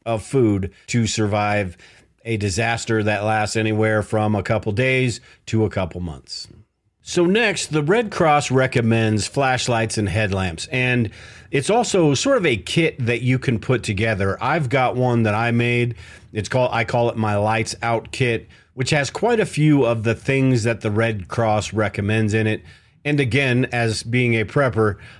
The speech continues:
uh, a, a few more that they don't.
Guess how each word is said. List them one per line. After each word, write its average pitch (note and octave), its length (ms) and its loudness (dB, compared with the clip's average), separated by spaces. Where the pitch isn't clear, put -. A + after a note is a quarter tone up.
uh, B2 420 -2
a, C3 40 -6
a B2 60 0
few D3+ 260 4
more A#2+ 540 4
that G#2 260 0
they G2+ 160 -2
don't. F#2 400 -2